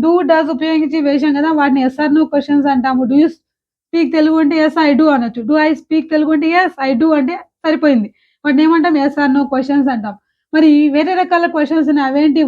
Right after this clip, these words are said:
What, when, how ఇలాంటి వర్డ్స్‌తో, డబ్ల్యూహెచ్ వర్డ్స్‌తో అడిగే క్వశ్చన్స్ అన్నమాట. ఇప్పుడు నేనేం మాట్లాడతాను అని అడగాలనుకోండి, అప్పుడు ఏమనాలి? What do I speak? చూడండి,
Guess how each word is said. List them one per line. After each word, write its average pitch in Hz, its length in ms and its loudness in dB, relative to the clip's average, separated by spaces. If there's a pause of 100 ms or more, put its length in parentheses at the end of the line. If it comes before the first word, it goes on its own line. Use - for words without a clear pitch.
(100)
What, 254 380 0 (880)
when, 262 360 4 (1080)
how 269 260 2 (640)
ఇలాంటి 320 360 2 (100)
వర్డ్స్‌తో, 302 360 2 (100)
డబ్ల్యూహెచ్ 302 500 0
వర్డ్స్‌తో 302 300 -2 (440)
అడిగే 285 260 2 (100)
క్వశ్చన్స్ 320 420 2
అన్నమాట. 220 300 -4 (380)
ఇప్పుడు 320 220 -4 (280)
నేనేం 320 280 2 (120)
మాట్లాడతాను 339 580 0
అని 311 140 2
అడగాలనుకోండి, 302 720 0
అప్పుడు 269 200 -4
ఏమనాలి? 302 460 0 (460)
What 233 280 -4
do 359 140 0
I 359 40 0 (100)
speak? 339 280 2 (680)
చూడండి, 320 240 2